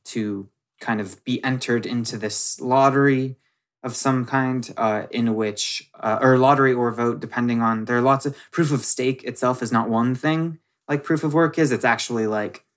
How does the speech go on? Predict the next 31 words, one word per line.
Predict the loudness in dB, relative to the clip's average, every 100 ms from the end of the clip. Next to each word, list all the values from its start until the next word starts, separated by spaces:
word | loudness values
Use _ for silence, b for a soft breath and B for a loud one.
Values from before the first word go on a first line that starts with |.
| _ _ _ _ _
somewhat | -4 2 2 4
broad, | 4 6 4
and | 2 -4
there's, | -4 -8
like, | -8
delegated | -2 -2 -2 -2 -2 -4 -6
proof | -10 -10 -12
of |
stake | -12 -6 -6 -6
and | -2
this | 0 4
other | 4 4
kind | 0 -2 -4
of | -4
proof | -4 -4
of | -10
stake, | -4 -4 -2
and | -4
each | -4 -4 -2
blockchain | -2 -2 -4 -4
has | -4
its | -4 -2
own | -2
variation. | 0 0 0 0 -4 -8 -10 -14 B B B -6
And | -4 -4 -6 _
one | 2 4 4
of | 2
the, | 2 0 -4 -16 _ _ _ _ -2
it, | -2 -2
it, | -8 0
many | 4 6 6 4 2 0